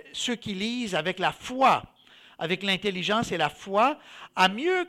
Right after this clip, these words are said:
comprendre quelle sorte de texte il s'agit ici. Et je vous propose que Jean chapitre un, euh, c'est un peu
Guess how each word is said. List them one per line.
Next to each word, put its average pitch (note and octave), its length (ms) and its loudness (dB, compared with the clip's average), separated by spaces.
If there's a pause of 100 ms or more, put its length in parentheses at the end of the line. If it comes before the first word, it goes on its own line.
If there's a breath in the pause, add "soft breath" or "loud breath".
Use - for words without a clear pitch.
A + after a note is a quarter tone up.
(100)
comprendre G3 720 2
quelle E3 200 -2
sorte E3 240 -4
de D3+ 80 -4
texte - 460 -10 (680 soft breath)
il F3 160 -14
s'agit D3 680 -6
ici. C3+ 440 -14 (920 loud breath)
Et G3+ 300 -2
je C4 140 0
vous G4 220 2
propose C4+ 960 4 (400 loud breath)
que F#3+ 380 6
Jean G#3 420 2
chapitre F3 600 -4
un, A3 280 0 (1120 soft breath)
euh, F3 200 6 (140)
c'est A3 340 -2
un A#3 140 6
peu G#4 340 2